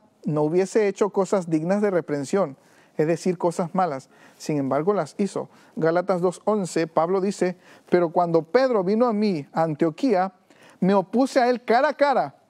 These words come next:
porque era de condenar". Es decir, Pedro hacía cosas que eran dignas de condenar. Pedro, como lo dice la Iglesia Católica, ¿es el sustituto de Jesús?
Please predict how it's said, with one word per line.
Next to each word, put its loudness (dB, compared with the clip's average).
porque 2
era 0
de 0
condenar". -4
Es 2
decir, 2
Pedro 2
hacía 0
cosas 0
que -8
eran 0
dignas 0
de 0
condenar. -2
Pedro, 2
como -2
lo 0
dice -2
la 2
Iglesia 0
Católica, -2
¿es -2
el 2
sustituto -2
de -2
Jesús? -4